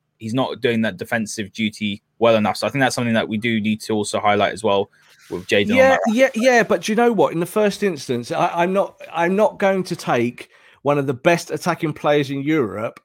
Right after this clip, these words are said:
Speaker 2: and say, "Right, mate, come to training. Let's sort out how you track back." It doesn't work like that. It didn't do like, work like that with Ronaldo. Ronaldo never tracked back at Man United. The idea is that you tell him to go that way, take the whole game with him that way,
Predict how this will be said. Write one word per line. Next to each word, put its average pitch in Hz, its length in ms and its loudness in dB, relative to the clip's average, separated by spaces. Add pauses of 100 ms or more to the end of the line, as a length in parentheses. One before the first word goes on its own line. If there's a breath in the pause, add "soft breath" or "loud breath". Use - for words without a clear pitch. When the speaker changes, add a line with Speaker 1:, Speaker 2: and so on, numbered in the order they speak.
Speaker 2:
and 135 200 -2
say, 139 220 0
"Right, 156 300 4
mate, 135 300 -2
come 190 180 0
to - 80 -12
training. 135 440 2 (200 soft breath)
Let's 175 280 2
sort 180 320 0
out 147 240 2
how 131 120 0
you 139 120 -2
track - 300 -2
back." 117 380 -4 (280 soft breath)
It 147 100 -10
doesn't 254 360 0
work 151 320 4
like 123 240 0
that. 113 280 -4
It 147 100 -4
didn't 247 240 -2
do 208 160 2
like, 180 240 4
work 180 160 6
like 175 140 4
that 180 120 4
with 156 140 -2
Ronaldo. 156 460 0
Ronaldo 208 440 0
never 226 220 0
tracked - 340 -2
back 120 220 -2
at 131 80 -4
Man 127 180 -4
United. 107 460 -6 (300 loud breath)
The 160 120 4
idea 208 440 6
is 151 180 2
that 170 120 0
you 170 100 -4
tell 190 160 2
him 170 140 2
to 156 100 -2
go 143 240 2
that 135 360 -2
way, 123 420 -2 (220 soft breath)
take 165 260 -2
the 143 100 -4
whole 214 320 0
game 180 420 2
with 208 240 -2
him 123 240 0
that 113 220 -6
way, 123 400 -2